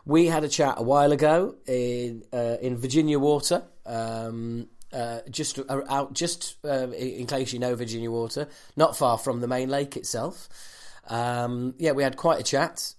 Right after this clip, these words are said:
Um, in a previous, in my previous interview with Akakoka, I just touched upon the fact that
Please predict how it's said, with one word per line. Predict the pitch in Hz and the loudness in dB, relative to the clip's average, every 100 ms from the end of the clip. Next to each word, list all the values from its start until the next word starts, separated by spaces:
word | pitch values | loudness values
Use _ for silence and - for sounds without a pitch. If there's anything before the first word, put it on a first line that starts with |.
| - | -10
Um, | 123 127 127 127 127 - | -6 -4 -4 -4 -6 -4
in | 147 | -2
a | 143 | -2
previous, | 143 190 180 160 | 4 4 6 4
in | 170 | 2
my | 165 160 | 2 4
previous | 202 185 160 | 4 2 0
interview | 156 - 135 | -4 -4 -2
with | 123 | -2
Akakoka, | 120 - - 123 - 110 | -4 -8 -6 -6 -4 -8
I | |
just | 120 123 110 - | -4 -4 -2 -2
touched | - - - | -2 -4 -6
upon | - 139 123 | -4 -4 -4
the | |
fact | 117 120 - - | -4 -6 -6 -10
that | 98 | -12